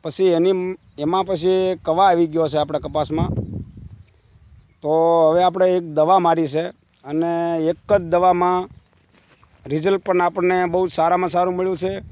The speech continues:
અને સો એ સો ટકા પણ રિઝલ્ટ છે. તો જો આપણે આજ પાંચમો દિવસ આ દવા છાંટી એનો થયો છે ભાઈ, તો એનું રિઝલ્ટ તમને, એના પાન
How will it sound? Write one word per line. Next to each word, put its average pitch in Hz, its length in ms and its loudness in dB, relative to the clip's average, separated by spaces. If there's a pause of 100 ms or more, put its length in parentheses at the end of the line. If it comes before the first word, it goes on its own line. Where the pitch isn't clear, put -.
(720)
અને 160 160 -4
સો 156 240 0
એ 196 140 2
સો 180 220 -4
ટકા 180 340 -4
પણ 180 180 0
રિઝલ્ટ 175 260 0
છે. 185 180 -2 (1000)
તો 160 120 -10
જો 151 100 -2 (100)
આપણે 180 220 2
આજ 180 200 2
પાંચમો 160 420 -2
દિવસ 175 460 0 (1800)
આ 147 60 -10
દવા 151 320 0
છાંટી 170 320 -2
એનો 170 140 2
થયો 156 240 -2
છે 156 140 -4
ભાઈ, 156 240 -2 (1400)
તો 160 100 -2
એનું 175 220 -2
રિઝલ્ટ 151 360 -4
તમને, 190 280 -4
એના 185 260 -2
પાન 180 180 0